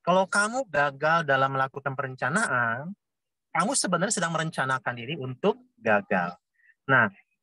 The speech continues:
meskipun kita percaya ada kuasa Allah yang bekerja dan menolong, bukan berarti Allah berharap kita jadi orang yang malas,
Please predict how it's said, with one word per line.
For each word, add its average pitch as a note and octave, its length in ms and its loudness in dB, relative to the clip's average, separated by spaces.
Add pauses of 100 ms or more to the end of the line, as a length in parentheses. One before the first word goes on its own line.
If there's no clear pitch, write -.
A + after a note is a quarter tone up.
meskipun A3+ 640 2
kita F3+ 560 4
percaya E3 720 2
ada C#3+ 240 0
kuasa C#3+ 400 0
Allah G3 320 2
yang E3+ 80 -2
bekerja C#3+ 480 -2
dan A2 160 -10
menolong, G2+ 640 -2 (240)
bukan G#3 240 4
berarti E3 400 4
Allah E3+ 160 4
berharap D#3 400 0
kita - 160 -6
jadi D3 160 -4
orang C3+ 240 0
yang C3+ 80 -4
malas, G#3+ 400 2